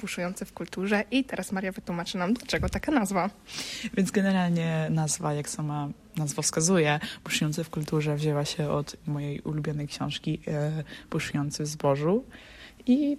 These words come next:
Speaker 2: po prostu my w zbożu nie buszujemy, niezależnie co znaczy ten tytuł, <laughs> tylko zamierzamy buszować w szeroko pojętej kulturze, więc zamieniłyśmy zboże na kulturę, wiel-, wielka filozofia.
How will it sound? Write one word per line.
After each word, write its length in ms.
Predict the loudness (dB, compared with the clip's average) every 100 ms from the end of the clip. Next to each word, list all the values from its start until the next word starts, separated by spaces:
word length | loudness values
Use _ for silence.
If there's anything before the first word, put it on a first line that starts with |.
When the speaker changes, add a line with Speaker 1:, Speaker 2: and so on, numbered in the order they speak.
| -4
Speaker 2:
po 80 | 0
prostu 600 | 2 2 0 2 4 4
my 100 | 2
w 40 |
zbożu 300 | 0 -2 0
nie 140 | 2 0
buszujemy, 680 | -4 -2 0 4 6 6 4 -4 -16 -6
niezależnie 480 | -2 0 2 2 2
co 120 | 2
znaczy 240 | 2 2 2
ten 160 | 4
tytuł, 300 | 6 8 10 12 10
<laughs> 120 | 10
tylko 220 | 4 4 2 2 2
zamierzamy 480 | 6 6 10 10 10
buszować 540 | 4 2 2 2 0 2
w 200 | 2 2 -4 -18 -12 0
szeroko 220 | 0 0
pojętej 340 | -2 -2 0
kulturze, 480 | -2 0 2 4 4
więc 340 | 2 0 -2 -4
zamieniłyśmy 840 | -4 -2 -2 -4 -4 -4 -2 -4 -6 -14 -20 -20 -20 -12
zboże 380 | -2 4 6 6
na 140 | 4
kulturę, 440 | 2 0 0 0
wiel-, 220 | 0 -2 -2
wielka 260 | -6 -6 -8
filozofia. 520 | -4 -4 -4 -4 -8